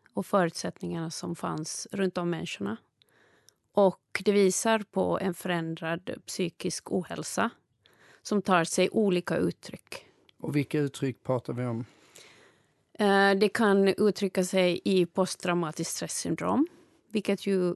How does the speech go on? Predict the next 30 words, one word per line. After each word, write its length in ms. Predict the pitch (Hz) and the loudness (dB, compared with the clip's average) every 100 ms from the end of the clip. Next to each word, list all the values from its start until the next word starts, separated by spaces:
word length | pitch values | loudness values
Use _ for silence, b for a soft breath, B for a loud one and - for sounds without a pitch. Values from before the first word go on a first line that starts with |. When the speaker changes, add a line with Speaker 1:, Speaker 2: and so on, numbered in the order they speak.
| - | -2
Speaker 1:
vi 160 | 196 180 | 0 2
vet 300 | 175 160 - | 2 0 -6
från 260 | 180 165 | -4 -4
andra 480 | - 185 160 165 208 | -2 -2 -2 -4 -6
kriser 540 | - - 202 - 190 | -4 -2 -2 -2 -4
i, 300 | 185 180 180 - _ _ - | -2 -2 -4 -10 _ _ -10
i 180 | 202 | -6
ens 300 | 185 180 - | -4 -4 -4
liv. 220 | 185 180 262 | -4 -2 -2
När 140 | 214 | 0
man 140 | 196 | 0
råkar 280 | 180 170 190 | -2 -2 -4
ut 280 | 165 202 - | -4 -6 -8
för 120 | - | -12
posttraumatiskt 720 | - 185 - 180 175 175 175 - | -8 -8 -4 -4 -4 -6 -8 -8
stressyndrom 600 | 180 - 180 165 175 190 | -8 -6 -6 -4 -6 -6
så 140 | - | -8
kommer 280 | 175 175 175 | -6 -6 -6
det 140 | 170 b b b - | -8 b b b -12
senare. 600 | - 180 175 175 180 269 - _ _ _ _ b b b b b b | -2 0 2 0 0 -2 -4 _ _ _ _ b b b b b b
Eh, 440 | - 185 175 175 - | -2 2 2 2 4
ångest, 640 | 220 202 214 - - - - _ | 4 6 4 -2 -10 -16 -20 _
depression. 600 | 190 - 190 - 196 294 - _ _ _ _ _ _ _ _ _ _ - | -6 -6 -10 -2 -2 -2 -6 _ _ _ _ _ _ _ _ _ _ -12
Speaker 2:
Mm. 240 | - 131 165 _ _ _ | -8 -8 -10 _ _ _
Va, 180 | - 214 | -2 0
va, 160 | 214 202 | -2 0
vad 180 | 208 | -2
säger 220 | - 208 196 | 0 -2 0
du, 120 | 175 | -4
Christian? 500 | - 131 - 123 | -4 -8 -6 -6